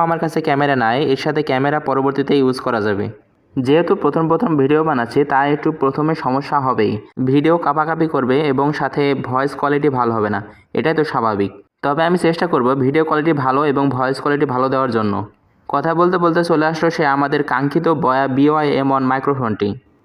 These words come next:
বক্স খুলে দেখি এর ভেতরে আছে বিওয়াইএম on মাইক্রোফোনটি। উল্লেখ করার মতন ছিল মাইক্রোফোনের ফর্ম। এই ফর্মটি মাইক্রোফোনে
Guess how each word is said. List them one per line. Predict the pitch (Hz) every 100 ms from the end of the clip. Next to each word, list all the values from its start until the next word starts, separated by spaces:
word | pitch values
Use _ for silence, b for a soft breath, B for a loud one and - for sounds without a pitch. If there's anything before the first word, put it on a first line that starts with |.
| -
বক্স | 135 147 -
খুলে | 180 165
দেখি | 123 117 143 165
এর | 139 139
ভেতরে | 151 160 147
আছে | 139 147 139
বিওয়াইএম | 139 147 143 147 143 143 139
on | 139 135
মাইক্রোফোনটি। | 135 139 139 117 98 104 110 _ _ 113
উল্লেখ | 147 170 -
করার | 185 180
মতন | 165 160 147
ছিল | 123 127 143
মাইক্রোফোনের | 135 151 160 160 156 156
ফর্ম। | - 135 101 98 - b _ 135
এই | 151 156
ফর্মটি | 160 170 180 143
মাইক্রোফোনে | 139 170 170 165